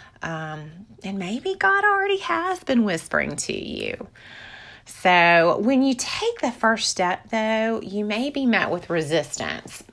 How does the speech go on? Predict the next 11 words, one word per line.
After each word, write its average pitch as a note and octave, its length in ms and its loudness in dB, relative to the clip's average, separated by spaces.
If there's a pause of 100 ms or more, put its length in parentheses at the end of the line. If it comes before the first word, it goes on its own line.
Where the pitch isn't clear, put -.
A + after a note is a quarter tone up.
(100)
So - 240 4
this D#4 240 0
is B3+ 120 0
really E3 220 4
interesting. C#3 600 -2
When E3 240 0
David A3+ 480 2
gets - 280 4
to - 140 -8
the D#3 220 -2
encampment F#3 880 -4